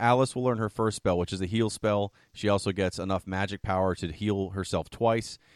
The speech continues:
Healing early on does twenty points of health, uh, back to you, which is almost your full health bar at that level. So that's fine. I mean, it's great to have it. It, it stretches out the amount of times you have to go back to that hut in town and, and get your health and magic filled up.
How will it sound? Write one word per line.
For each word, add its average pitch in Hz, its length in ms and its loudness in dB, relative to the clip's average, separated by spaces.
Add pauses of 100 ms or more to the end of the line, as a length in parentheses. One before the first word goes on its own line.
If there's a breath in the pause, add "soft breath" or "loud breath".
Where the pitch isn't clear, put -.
(140 soft breath)
Healing 160 340 2
early 123 280 4
on 113 480 0
does 104 240 4
twenty 110 300 0
points 107 320 0
of 90 100 -4
health, 131 440 -2 (220)
uh, 90 180 -4
back 113 300 -2
to - 100 -6
you, 110 120 2
which 101 160 0
is 90 140 -4
almost 98 420 0
your 95 80 -2
full 85 160 -2
health 107 260 0
bar 98 300 2 (260 soft breath)
at 101 200 -2
that 101 140 2
level. 92 240 0
So - 140 0
that's 180 240 2
fine. 107 520 0
I - 40 -10
mean, 95 140 -2
it's 87 100 -12
great 110 240 2
to 104 80 -4
have 101 240 0
it. 104 140 -2 (240 loud breath)
It, 98 180 -6 (100)
it 95 160 -8 (120)
stretches 117 520 2
out 107 160 2
the 107 100 0
amount 104 200 0
of 92 60 -6
times 98 260 0
you 104 40 4
have 87 80 0
to 98 80 2
go 90 60 2
back 90 240 2
to 101 80 -2
that 90 180 0
hut 95 220 -2
in 90 160 -6
town 87 400 -4
and, 80 180 -6
and 90 120 -10
get 87 120 -6
your 82 100 -6
health 90 260 0
and 80 160 -4
magic 87 300 -6
filled 85 200 -4
up. 85 220 -4